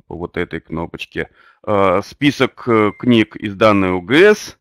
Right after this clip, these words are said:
Здесь список книг из, э, бакалавриата или, э, магистратуры,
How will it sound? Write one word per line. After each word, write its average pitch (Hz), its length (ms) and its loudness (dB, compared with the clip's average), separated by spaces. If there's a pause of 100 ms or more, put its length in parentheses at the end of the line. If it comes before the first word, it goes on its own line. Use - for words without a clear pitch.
(360)
Здесь 113 420 -2
список - 480 -8
книг - 680 -4
из, 85 360 -12
э, 87 800 -8
бакалавриата 101 880 0
или, 90 560 -6
э, 80 440 -6
магистратуры, 123 920 0